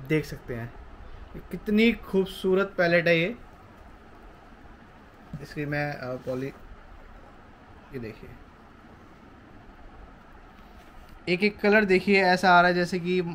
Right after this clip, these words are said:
मतलब बिल्कुल, मतलब इतना बढ़िया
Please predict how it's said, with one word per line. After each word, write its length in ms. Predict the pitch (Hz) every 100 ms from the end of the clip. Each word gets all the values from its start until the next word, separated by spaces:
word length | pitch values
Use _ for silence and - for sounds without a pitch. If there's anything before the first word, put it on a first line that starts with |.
| - - -
मतलब 300 | 156 165 180 - - - - - - - - - -
बिल्कुल, 480 | 185 202 196 220 214
मतलब 500 | 196 196 196 190 180 165
इतना 300 | 185 196 190
बढ़िया 540 | 160 165 170 180